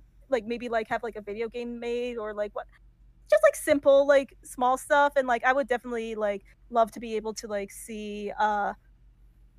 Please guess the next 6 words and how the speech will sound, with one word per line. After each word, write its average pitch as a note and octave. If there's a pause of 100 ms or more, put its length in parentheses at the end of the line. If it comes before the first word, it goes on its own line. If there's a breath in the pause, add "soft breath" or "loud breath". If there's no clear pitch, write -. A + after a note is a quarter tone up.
(560)
my C4
name B3 (100)
in, B3
like, A#3
credits A#3
for A3+